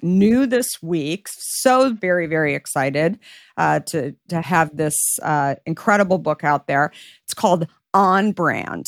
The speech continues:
And, uh, I actually got an advance reading copy that I've got right here if you're watching this on video, but it's super, super, super great. So I've known Aliza for a while, and, um,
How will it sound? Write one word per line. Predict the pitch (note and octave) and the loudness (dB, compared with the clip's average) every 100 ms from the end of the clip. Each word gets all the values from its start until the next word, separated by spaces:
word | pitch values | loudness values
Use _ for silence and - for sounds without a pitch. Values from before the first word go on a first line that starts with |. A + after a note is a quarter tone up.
| - | 0
And, | F3+ E3 E3+ C#3+ | 2 4 2 2
uh, | E3 D#3 D#3 | 4 4 2
I | E3+ E3+ | 0 0
actually | D#3+ D#3+ - E3+ D#3+ D#3 D#3 D3+ - | 0 -2 -6 -8 -6 -4 -4 -6 -8
got | - D3+ | -6 -4
an | D3+ C#3 | -4 -6
advance | C#3 - F#3 F3+ F#3 - | -8 -2 0 0 -2 -6
reading | E3 A#3 C4+ C4+ | -2 0 2 2
copy | - B3+ A3 - C#4 F4 | 2 0 0 -2 -6 -6
that | F4+ | -4
I've | G#3 G3 | -4 -4
got | G3 F#3 | -2 -2
right | F#3+ F3+ | 0 0
here | - A3+ A#3 C#4 E4 | -2 0 4 4 2
if | A#3 A3+ | 0 0
you're | F#3 | 0
watching | E3+ E3 E3 F#3 D#3+ | 4 4 2 -2 -2
this | D#3+ - | -2 -2
on | E3+ E3 D#3 | 0 2 2
video, | D3+ D#3+ D#3+ F3+ A#3 D#4+ - _ - | 2 2 4 4 4 0 -10 _ -2
but | G#3 | 0
it's | G#3 - - - | 0 -2 -4 -2
super, | A3 - C#3+ - - | -2 -2 -4 -6 -10
super, | - E3+ D3 | -8 -8 -8
super | D#3 E3 C#3 D3 | -10 -10 -8 -10
great. | C3+ B2+ F2+ - | -6 -6 -6 -8
So | - G3 E3 - | -2 2 2 2
I've | F#3 F#3 F3 | 2 2 2
known | F#3+ F#3 F3+ F3 - _ - | 0 0 0 -2 -6 _ -6
Aliza | F3 F3 E3 D#3+ | -2 -2 -2 -4
for | - D3 | -4 -4
a | D3 | 0
while, | A#3 F4+ E4 D4+ C#4+ C4+ - | 4 4 4 4 4 4 0
and, | F#3+ F#3+ F3+ E3+ F3 | -2 0 0 -2 0
um, | E3+ E3 D#3+ D#3 | 2 2 0 -6